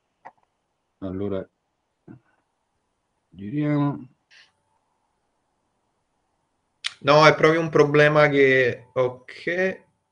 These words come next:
Speaker 2: no, adesso, ok, adesso sì.
Speaker 1: Così va bene?
Speaker 2: Sì, adesso sì.
Speaker 1: Allora, le chiedo questi numeri. Questo è il caso banale.
Speaker 2: Sì.
Speaker 1: P vale?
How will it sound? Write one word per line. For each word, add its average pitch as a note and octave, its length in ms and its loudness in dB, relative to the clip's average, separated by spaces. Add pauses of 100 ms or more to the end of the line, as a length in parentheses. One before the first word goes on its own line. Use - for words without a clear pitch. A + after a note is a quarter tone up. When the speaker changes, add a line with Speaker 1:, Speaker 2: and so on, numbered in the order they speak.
(140)
Speaker 2:
no, C#3+ 320 -2
adesso, C3+ 480 -2
ok, A2+ 540 -4
adesso A#2 400 -8
sì. - 200 -16 (840)
Speaker 1:
Così B2+ 220 -2
va B2 120 2
bene? D3 520 0
Speaker 2:
Sì, - 100 -4 (140)
adesso B2 400 -8
sì. A2+ 180 -12 (1000)
Speaker 1:
Allora, A#2 380 -2 (680)
le C#3+ 140 -4
chiedo D3 300 0
questi C3+ 300 -6
numeri. A2 320 -2
Questo D#3+ 280 -2
è C3 40 -2
il A#2+ 60 -6
caso A2 280 -2
banale. G2 600 -6 (200)
Speaker 2:
Sì. A#2+ 340 -6 (400)
Speaker 1:
P F3+ 180 -2
vale? C#3 680 2